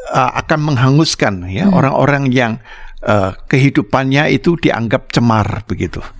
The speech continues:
Speaker 2: Eh, baik. Api menjadi, eh, semacam medium yang digunakan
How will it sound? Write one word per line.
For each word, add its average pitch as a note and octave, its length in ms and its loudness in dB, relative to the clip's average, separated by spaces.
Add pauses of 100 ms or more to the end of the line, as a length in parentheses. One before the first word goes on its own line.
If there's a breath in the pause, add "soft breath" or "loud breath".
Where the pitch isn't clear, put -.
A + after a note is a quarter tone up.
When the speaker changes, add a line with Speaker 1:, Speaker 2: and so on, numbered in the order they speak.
(540 loud breath)
Speaker 2:
Eh, F3+ 260 0 (180)
baik. G#3+ 360 4 (580)
Api A#3+ 440 2
menjadi, G#3 1040 4 (200)
eh, F#3 400 4
semacam G3 1080 2
medium A#3+ 580 6
yang G#3 200 4
digunakan F#3+ 420 2